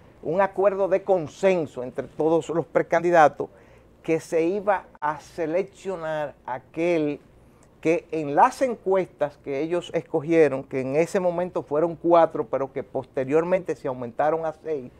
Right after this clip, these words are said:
resultara ser puntero a un momento determinado del proceso de la pre. Se celebran las encuestas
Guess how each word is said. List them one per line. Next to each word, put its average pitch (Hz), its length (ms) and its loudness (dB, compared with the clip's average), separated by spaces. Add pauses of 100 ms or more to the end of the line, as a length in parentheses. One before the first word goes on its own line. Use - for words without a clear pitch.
(760)
resultara 185 1200 2
ser 190 340 0
puntero 165 760 -4 (960)
a 143 160 8
un 226 160 8
momento 185 560 6
determinado 131 720 -6
del 123 200 -2
proceso 123 680 -10 (320)
de 117 160 -6
la 123 140 -2
pre. - 240 -8 (1800)
Se 185 180 2
celebran 247 460 2
las 233 160 4
encuestas 226 640 0